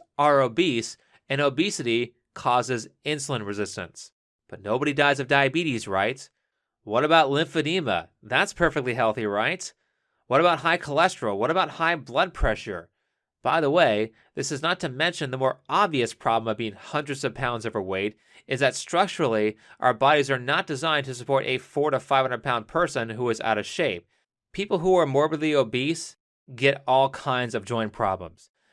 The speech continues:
Now, getting back to our thousand pound lady Myra Rosales, the reason she was bedridden was because she stood up one day and blew out her knee. Keep telling us, though, that being obese is healthy.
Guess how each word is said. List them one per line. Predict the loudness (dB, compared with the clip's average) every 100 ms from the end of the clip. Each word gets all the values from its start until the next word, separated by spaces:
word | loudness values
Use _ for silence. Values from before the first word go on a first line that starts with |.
| _
Now, | -2
getting | 2 2 2
back | 4 4
to | 4
our | 0
thousand | 2 4 4 2 -2
pound | 0 2
lady | 2 2
Myra | 2 4 4 2
Rosales, | 6 6 6 4 -2 -14 _
the | 0 2
reason | 2 0 0 -2 -4
she | 0
was | 0 0
bedridden | 2 2 4 2 2 0 -8 _ -6
was | 0 0
because | 0 -2 2 0
she | 0 -6
stood | -4 0 2
up | 2 2
one | -2
day | 2 4 4 2 _ _ _
and | -4 -2
blew | 0 4 6
out | 4 2
her | -2
knee. | -2 -2 -4 -6 _ _ _ _ -12
Keep | -6 -6 -2
telling | 0 2 0
us, | 0
though, | 0 2
that | 2 2
being | -2 -2
obese | -2 -2 -4
is | -4
healthy. | -2 0 -2 -8 -12